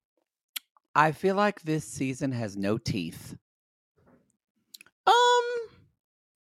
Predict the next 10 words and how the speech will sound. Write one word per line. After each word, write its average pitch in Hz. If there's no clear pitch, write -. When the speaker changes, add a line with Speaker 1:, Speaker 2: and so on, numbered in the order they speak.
Speaker 2:
I 233
think 427
we 240
thought 208
that 208
about 170
last 139
season. 175
The 131
way, 160